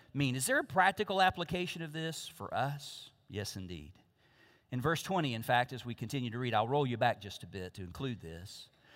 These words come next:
Because, maybe you'll jot that word down.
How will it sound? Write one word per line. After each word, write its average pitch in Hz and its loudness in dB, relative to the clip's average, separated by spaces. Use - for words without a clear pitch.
Because, 127 6
maybe 139 -2
you'll 135 0
jot 131 4
that 127 2
word 117 0
down. 95 -2